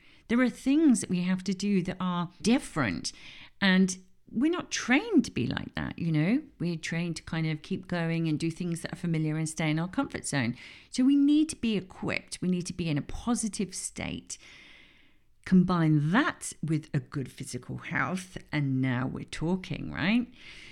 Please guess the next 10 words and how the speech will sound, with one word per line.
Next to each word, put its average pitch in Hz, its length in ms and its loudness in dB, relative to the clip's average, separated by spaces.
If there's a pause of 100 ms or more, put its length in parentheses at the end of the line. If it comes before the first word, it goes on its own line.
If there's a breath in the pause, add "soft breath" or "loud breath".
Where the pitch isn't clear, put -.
So 254 140 0
what 302 120 2
do 302 80 0
I 294 80 6
mean 262 200 8
by 190 140 2
positive 180 540 -4
state? - 360 -4
I 147 140 2
mean 147 560 2